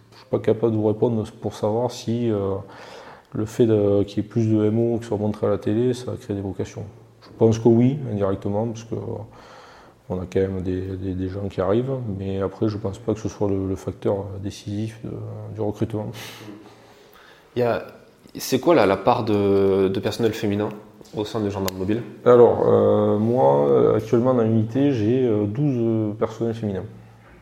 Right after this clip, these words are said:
Speaker 1: sur les cent dix-neuf.
Speaker 2: Ok, donc presque dix pour cent quoi, à peu près. Ça correspond aux chiffres nationaux à peu près, vous savez ?
Speaker 1: Oui, c'est à peu près. Alors, je pense qu'en gendarmerie départementale, on doit être un peu plus haut en termes de, de, de volume, enfin de pourcentage.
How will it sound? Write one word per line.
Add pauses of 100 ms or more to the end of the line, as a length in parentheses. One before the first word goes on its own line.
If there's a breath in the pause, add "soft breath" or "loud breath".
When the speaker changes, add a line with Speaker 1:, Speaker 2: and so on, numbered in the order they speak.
(260 loud breath)
Speaker 1:
sur
les
cent
dix-neuf. (560 soft breath)
Speaker 2:
Ok,
donc
presque (200)
dix
pour
cent
quoi,
à
peu
près. (420 loud breath)
Ça
correspond (180)
aux
chiffres
nationaux
à
peu
près,
vous
savez ? (160)
Speaker 1:
Oui,
c'est
à
peu
près.
Alors,
je
pense
qu'en
gendarmerie
départementale,
on
doit
être
un
peu
plus
haut
en
termes
de,
de,
de
volume,
enfin
de
pourcentage.